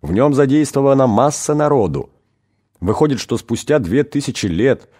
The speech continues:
после пророчества никому в Совете Серафимов толком неизвестно, как пройдет конец света. Более того, некоторые ангелы высказывались: следует кое-что отменить,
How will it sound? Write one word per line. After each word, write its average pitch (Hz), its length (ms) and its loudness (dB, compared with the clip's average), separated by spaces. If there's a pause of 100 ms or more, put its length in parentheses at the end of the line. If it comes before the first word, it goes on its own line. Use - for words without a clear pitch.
(120)
после 117 300 -2
пророчества 107 680 -2
никому 110 460 0
в - 60 -8
Совете 107 340 -2
Серафимов 107 720 -2 (600)
толком 165 460 2
неизвестно, 120 880 0 (140)
как 117 360 0
пройдет 101 460 -2
конец 90 380 -4
света. - 500 -6 (320)
Более 104 420 2
того, 78 340 -4 (480)
некоторые 120 500 0
ангелы 123 600 2 (100)
высказывались: 87 920 -2 (480)
следует 127 680 2
кое-что 135 920 2
отменить, 87 1000 -2